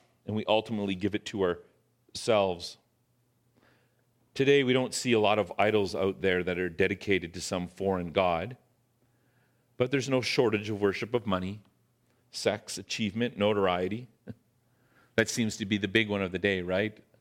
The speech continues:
"I want to be an influencer. I want to be an influencer." Is your worship to see how many people like your picture on Facebook, Instagram, or some other dead social media network?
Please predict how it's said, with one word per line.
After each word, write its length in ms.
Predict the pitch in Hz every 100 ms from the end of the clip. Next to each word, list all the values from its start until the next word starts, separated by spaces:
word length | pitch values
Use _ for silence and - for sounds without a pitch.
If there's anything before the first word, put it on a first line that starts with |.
| _ -
"I 40 |
want 140 | 98 107
to 40 |
be 140 | 104
an 80 | 98
influencer. 680 | 101 104 104 87 80 - 82 _ _ _ _ _ _ _ _ _ _
I 40 | 101
want 100 | 107
to 20 |
be 140 | 113
an 60 | 110
influencer." 680 | 117 113 107 90 - 90 85 _ _ _ _ _ _ _ _ _ _ _ _ _ _ _ _ _ _ _ _ _ _ _ _ -
Is 160 | - 92
your 120 | 110
worship 520 | 90 101 104 131 143 - _ _
to 80 | 104
see 340 | - 113 113
how 220 | 110 110 110
many 240 | 110 107
people 340 | - 110 127
like 220 | 95 98 -
your 80 |
picture 440 | 101 110 - 139 123
on 180 | 87 85 _ _ _
Facebook, 460 | - 120 - 120 -
Instagram, 640 | 104 113 110 110 113 117
or 120 | 98
some 280 | 92 - 107 -
other 260 | 101 107
dead 420 | 92 101 104 107 104
social 460 | - 101 - 98 - _ _ _ -
media 260 | 101 104
network? 500 | 101 104 117 131 -